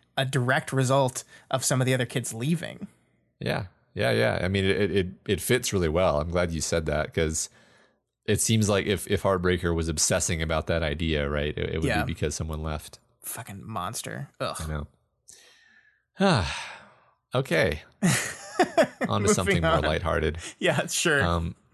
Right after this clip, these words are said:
Speaker 2: so the explosions from the terrorist attack begin, and Aiden runs through the mall looking for the adults who are meant to take care of him,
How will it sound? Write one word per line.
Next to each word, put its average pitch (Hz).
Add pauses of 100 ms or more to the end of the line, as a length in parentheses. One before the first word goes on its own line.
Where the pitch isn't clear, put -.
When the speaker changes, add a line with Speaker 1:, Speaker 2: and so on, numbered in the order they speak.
Speaker 2:
so -
the 92
explosions 117 (300)
from 92
the 85
terrorist 95
attack 90
begin, 82 (400)
and 90
Aiden 107
runs 92
through 92
the 87
mall 82
looking 82
for -
the 82
adults 82
who 90
are 80
meant 90
to 85
take 87
care 82
of 78
him, 80